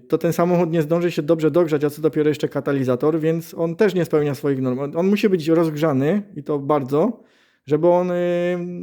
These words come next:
żeby on te, powie-, powiedzmy, te spaliny dopalał, czyli żeby spełniał swoją rolę. Jeżeli, jeżeli mamy tam, powiedzmy, nie wiem, pięć minut, to moim zdaniem,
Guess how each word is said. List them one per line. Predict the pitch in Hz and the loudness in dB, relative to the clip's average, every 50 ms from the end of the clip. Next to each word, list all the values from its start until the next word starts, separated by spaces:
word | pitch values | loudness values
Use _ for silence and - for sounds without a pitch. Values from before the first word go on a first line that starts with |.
| - - _ _ _ _ _ - | -14 -14 _ _ _ _ _ -2
żeby | 147 160 160 175 | -2 0 2 2
on | 180 185 185 | 2 2 0
te, | 180 - 180 | -2 -2 -2
powie-, | 175 175 170 165 175 170 165 170 170 175 170 165 | 0 0 0 0 0 0 2 2 2 2 2 2
powiedzmy, | 175 175 170 185 180 | 2 0 2 2 2
te | 175 170 | 2 0
spaliny | 156 - 160 156 165 170 170 165 | 0 0 0 0 0 0 0 0
dopalał, | 170 170 170 - 165 147 131 123 120 120 123 127 127 | 0 0 -2 0 0 0 2 2 0 0 -2 -4 -6
czyli | - 160 156 156 156 156 156 151 | -4 -2 0 2 2 2 2 2
żeby | 151 160 156 156 160 | 0 0 0 0 -2
spełniał | 151 - 170 165 165 165 160 | 0 2 0 2 2 2 -2
swoją | 151 - 165 156 156 160 165 | -2 2 2 2 4 4 4
rolę. | 160 139 123 120 120 120 - _ _ _ _ - _ _ _ _ _ _ _ _ - | 2 2 2 0 -4 -6 -10 _ _ _ _ -20 _ _ _ _ _ _ _ _ -6
Jeżeli, | 143 147 151 170 170 165 160 160 151 147 143 143 135 135 135 143 135 135 139 143 139 147 - | -4 -2 0 2 2 4 4 4 2 0 0 -2 -2 -4 -6 -6 -8 -8 -8 -8 -10 -10 -10
jeżeli | 160 165 160 147 151 160 165 160 156 156 | -10 -6 -2 0 2 2 2 2 2 0
mamy | 151 151 151 151 147 | 0 0 0 0 -2
tam, | 156 151 143 | -2 -4 -4
powiedzmy, | 147 147 151 156 143 151 147 143 | -2 0 0 0 0 0 -2 -2
nie | 147 135 | -2 -2
wiem, | 135 131 127 | -2 -2 0
pięć | 160 156 143 | 0 -2 -2
minut, | 151 170 170 170 165 | 0 -2 -2 -2 -2
to | - 156 156 156 151 151 151 | 0 0 0 0 0 0 -2
moim | 156 151 156 160 156 143 | -2 0 0 0 0 0
zdaniem, | 135 156 156 160 156 156 151 151 151 143 196 185 | 0 0 2 2 0 0 -2 -6 -10 -12 -14 -18